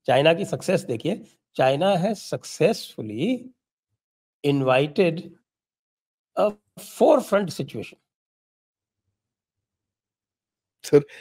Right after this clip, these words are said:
Speaker 2: we've never spoken about Mongolia। Trust you me,
Speaker 1: तीन तो जो
Speaker 2: those
Speaker 1: है,
Speaker 2: guys hate
Speaker 1: वो
Speaker 2: China।
Speaker 1: कर दिए ईस्ट Coast पे, और एक इंडिया
Speaker 2: Yeah।
Speaker 1: तो है ही।
Speaker 2: तो India से चाहते क्या है, पता है America?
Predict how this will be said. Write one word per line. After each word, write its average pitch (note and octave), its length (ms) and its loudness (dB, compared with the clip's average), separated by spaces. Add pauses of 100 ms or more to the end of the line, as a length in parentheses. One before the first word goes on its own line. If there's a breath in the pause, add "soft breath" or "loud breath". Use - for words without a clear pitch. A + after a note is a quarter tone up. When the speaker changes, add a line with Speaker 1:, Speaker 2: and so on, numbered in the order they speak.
(260 soft breath)
Speaker 2:
we've B2 260 6
never B2 320 8
spoken C3+ 280 4
about C3+ 180 8 (100)
Mongolia। A2+ 380 8 (1120)
Trust E3+ 220 6
you F#3+ 100 10
me, F#3+ 220 10
Speaker 1:
तीन A#3+ 260 8
तो C4 160 2
जो G#3+ 120 6
Speaker 2:
those D#4 120 12
Speaker 1:
है, D#3 60 6
Speaker 2:
guys F4 420 6
hate C#3+ 100 10
Speaker 1:
वो - 60 -2
Speaker 2:
China। G#2+ 380 2 (140)
Speaker 1:
कर - 220 -10
दिए A4+ 340 -2 (340)
ईस्ट G#3 240 -2
Coast G3+ 260 2
पे, C#4 340 2 (340)
और B2 100 0
एक B2 240 -4 (100)
इंडिया A#2 340 2
Speaker 2:
Yeah। - 120 2
Speaker 1:
तो G2 60 -4
है A2 80 0
ही। D3+ 260 -4 (2750)
Speaker 2:
तो C#3 120 4
India D3+ 240 10
से A3 140 10
चाहते F3 320 10
क्या G3 140 10
है, G#2+ 100 4
पता E3+ 160 4
है G#3 60 6
America? C#3 400 6